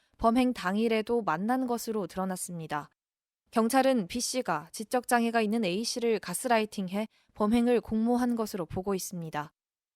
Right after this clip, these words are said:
경찰은 사건을 검찰에 송치한 후 구체적인 범행 동기에 대한 수사를 이어갈 방침입니다.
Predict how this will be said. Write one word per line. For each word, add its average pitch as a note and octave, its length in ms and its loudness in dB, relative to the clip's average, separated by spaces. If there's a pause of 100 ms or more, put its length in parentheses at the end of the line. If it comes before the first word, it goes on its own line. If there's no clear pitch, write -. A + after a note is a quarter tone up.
경찰은 C4+ 480 4
사건을 D#4 480 2
검찰에 A3+ 500 -2
송치한 C4 640 -2
후 B3 180 -4 (220)
구체적인 A3 560 0
범행 A3 360 0
동기에 A3 480 0
대한 G#3 440 -2
수사를 C4 400 -2
이어갈 G3 420 -2
방침입니다. F3 800 -6